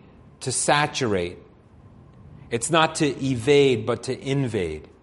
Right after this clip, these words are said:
So, see, we have a position in this world, not to be influenced by it,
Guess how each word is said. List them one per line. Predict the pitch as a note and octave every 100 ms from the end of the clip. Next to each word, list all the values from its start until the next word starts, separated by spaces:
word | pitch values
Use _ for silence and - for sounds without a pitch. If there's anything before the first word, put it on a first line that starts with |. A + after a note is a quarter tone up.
| _ _ _ -
So, | - D3 C#3
see, | - D#3
we | D3 F3+ F#3
have | F3 D#3+
a | C#3+
position | - C#3+ C3 E3+ E3+ - A#2 G2+ - - -
in | B2
this | B2+ A#2
world, | B2+ A2+ G2+ F2+ - - -
not | C#3+ E3
to | E3+
be | E3
influenced | C#3+ E3+ F3+ - F3 D#3+ B2+ A2+
by | A2 C#3+ D3
it, | A2